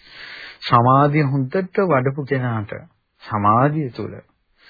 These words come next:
මේ රූපේ පිළිගන්න හැටි, රූපේ කෙරෙහි සතුටෙන් කතා කරන හැටි,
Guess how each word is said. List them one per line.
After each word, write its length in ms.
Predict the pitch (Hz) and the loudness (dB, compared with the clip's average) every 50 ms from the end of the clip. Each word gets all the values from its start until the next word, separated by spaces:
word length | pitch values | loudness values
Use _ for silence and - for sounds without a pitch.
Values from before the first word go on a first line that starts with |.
| - _ _ | -20 _ _
මේ 260 | - 123 117 120 123 123 | -4 -2 0 2 2 2
රූපේ 580 | 113 113 113 123 135 143 139 - 147 139 131 135 | 2 2 2 2 2 0 -2 -4 -6 -8 -8 -8
පිළිගන්න 640 | _ - - 127 139 160 170 160 147 131 123 117 110 | _ -4 -2 0 0 0 0 0 -2 -2 -4 -6 -10
හැටි, 380 | 101 - - 98 85 - - - - _ _ _ _ _ _ _ _ _ _ _ _ _ _ _ _ _ _ _ _ | -10 -10 -10 -12 -12 -14 -18 -20 -20 _ _ _ _ _ _ _ _ _ _ _ _ _ _ _ _ _ _ _ _
රූපේ 560 | 113 113 117 127 135 131 135 147 139 135 135 | 0 2 4 4 4 4 2 2 2 2 0
කෙරෙහි 300 | - 139 127 127 131 120 | 0 -2 -2 -2 -4 -4
සතුටෙන් 520 | - - 107 104 - - - - 135 135 127 | -4 -4 -6 -6 -6 -10 -8 -6 -6 -6 -6
කතා 400 | - - - - - 170 185 185 | -8 -10 -10 -6 -6 -6 -6 -6
කරන 260 | 165 143 131 123 131 135 | -8 -10 -12 -14 -16 -18
හැටි, 400 | - - - - - - 135 | -20 -20 -20 -20 -20 -20 -20